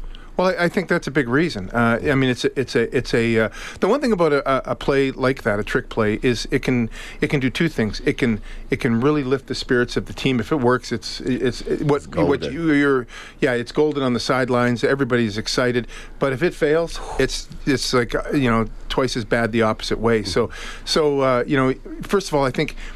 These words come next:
Speaker 1: you, every team, every coach has, uh, special plays that they practiced weekly. Uh, uh, maybe not weekly, but I remember watching when Chris Jones was here, the receivers ran the, the hook and ladder and the pitch out and the,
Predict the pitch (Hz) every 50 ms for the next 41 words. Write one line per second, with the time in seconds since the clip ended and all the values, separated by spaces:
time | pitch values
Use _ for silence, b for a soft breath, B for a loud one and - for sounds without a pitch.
0 | B B - 151 143 139 139 135 135 - - - 170 175 185 165 - - - 180
1 | 170 165 165 151 143 143 143 123 - - 151 143 143 139 - - - 143 139 143
2 | 143 135 - - - - - - 127 120 117 113 113 110 - - 143 123 - 127
3 | 113 - - 131 127 131 117 - - 110 - 139 123 - - 139 135 135 - -
4 | 117 - - 143 185 202 - 107 - - - - - 120 120 113 - B B B
5 | B B B 180 165 151 160 160 - 165 175 180 160 151 131 139 135 - 131 135
6 | 135 131 - 131 113 139 139 131 156 165 175 165 156 151 143 135 127 131 131 131
7 | - 139 127 117 - - 131 113 - 147 160 190 160 131 - - 123 113 110 B
8 | B B B B B B - 131 127 120 127 - - 175 175 147 143 127 131 127
9 | 135 135 135 131 135 127 117 127 120 117 117 117 113 113 117 123 117 113 143 135
10 | - 135 127 127 127 123 127 123 127 123 123 123 123 - 123 120 113 113 110 -
11 | - 156 135 - - 139 127 127 131 120 - 123 120 120 117 110